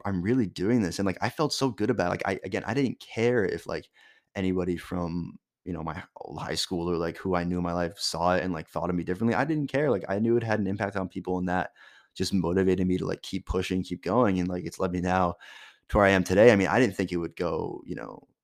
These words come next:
to this far, and I would grow this big of a, you know, following and have this podcast and meet, have, meet all these people and have these connections and, like, have all these great opportunities, like, I didn't think it would go that far, um, and, uh, this, all this happened because one day I just decided to just act on my own intuition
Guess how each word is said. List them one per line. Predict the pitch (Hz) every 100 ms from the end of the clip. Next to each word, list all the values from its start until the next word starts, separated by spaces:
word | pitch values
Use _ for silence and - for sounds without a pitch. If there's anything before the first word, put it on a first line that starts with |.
| _ _
to | - 85 -
this | 101 180
far, | - 73 82
and | 87
I | 87
would | 87
grow | 71
this | 95 147
big | 104 92
of |
a, | 80 80 _ - -
you | 95
know, | 85
following | - 82 90
and | 92
have | 87
this | 80
podcast | - 117 110 92 85 85 92
and | 90
meet, | 92
have, | 95 87 87
meet | 90 95
all | 90
these | 90 87
people | - 156 101
and | 95
have | 90
these | 85
connections | - 113 143 - 92 92
and, | 90
like, | 90 - - -
have | - 101
all |
these | 95
great | 98 98
opportunities, | 85 - 127 120
like, | 90
I | 69
didn't | 170
think | 123
it |
would | 92
go | 85
that | 87 123 -
far, | - - - _ _ _ _ _ _ - -
um, | 92 90 85 82 _ _ _ _ _
and, | 104
uh, | 92 -
this, | 92 90
all | 92 113
this | 120
happened | - 147 101
because | 98 98 78
one | 76 82 92
day | 98 139 120
I | 92
just | 87 -
decided | - 95 90 92
to | 90
just | 85 -
act | 82 82 92
on |
my | 92 95
own | 98
intuition | 92 92 147 - 95 98